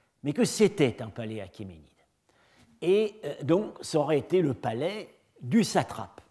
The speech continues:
puisque Tolstov pensait <clears throat> que le Khorezm, mentionné dans la liste des peuples soumis dans les inscriptions achéménides, avait eu un satrape.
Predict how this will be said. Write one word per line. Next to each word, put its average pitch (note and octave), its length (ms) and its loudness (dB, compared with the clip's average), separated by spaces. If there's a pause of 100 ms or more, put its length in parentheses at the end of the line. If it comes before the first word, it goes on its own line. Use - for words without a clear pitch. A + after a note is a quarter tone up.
puisque - 300 -6 (260)
Tolstov C3 460 -6
pensait A#2 440 -8 (680)
<clears throat> - 20 -14 (1120)
que D#3+ 60 6
le C3+ 120 4
Khorezm, F3 520 0 (500)
mentionné D#3+ 540 0
dans C#3+ 100 0
la C3 140 -2
liste D3 320 -4
des A#2 160 -6
peuples B2 340 -2
soumis C3+ 560 -6 (380)
dans C3 220 -2
les B2 200 -4
inscriptions A2 560 -12
achéménides, A#2 680 -8 (420)
avait C#3+ 400 4 (120)
eu A#3 120 2
un F#3+ 100 2
satrape. - 580 -8